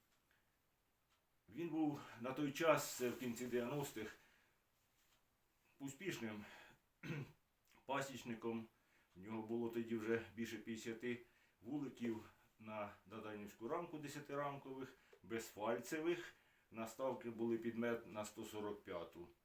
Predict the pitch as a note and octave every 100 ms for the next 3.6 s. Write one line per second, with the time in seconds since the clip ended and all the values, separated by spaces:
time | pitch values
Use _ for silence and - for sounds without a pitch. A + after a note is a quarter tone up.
0 | _ _ _ _ _ _ _ _ _ _
1 | C3+ F#3+ F3 F3 E3+ D3+ E3+ - D#3 D3+
2 | D3 D3+ D3+ E3 D3 C#3 C3+ A#2 - G#2
3 | G#2 A2+ B2 B2+ B2 A#2+